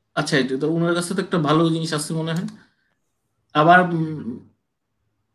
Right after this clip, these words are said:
আরো অনেকের কাছে আমি অনেক ভালো, এই যে আরেকজন লিখছে, সাফওয়ান কবির লিখছে, "মিলন ভাই, আহ,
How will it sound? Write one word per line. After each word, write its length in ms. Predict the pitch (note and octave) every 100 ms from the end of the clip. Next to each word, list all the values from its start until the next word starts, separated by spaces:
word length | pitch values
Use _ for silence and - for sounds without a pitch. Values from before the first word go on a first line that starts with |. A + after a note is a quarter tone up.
| _ _ _ _ -
আরো 220 | G3 C#4+
অনেকের 340 | D#4 E4+ F4
কাছে 240 | D#4+ - D#4
আমি 220 | B3+ B3+
অনেক 300 | A#3+ A#3 F3+
ভালো, 220 | F3+ F#3+
এই 80 | G3
যে 140 | G#3
আরেকজন 280 | G3 G3 G#3+
লিখছে, 400 | A3 G#3+ - E3+
সাফওয়ান 460 | - F#3+ F#3 A3+ A3
কবির 220 | A3+ A3
লিখছে, 300 | G#3+ G#3+ G#3
"মিলন 440 | G3 G#3 A3 A3+
ভাই, 360 | A3 B3+ B3 F3
আহ, 200 | E3+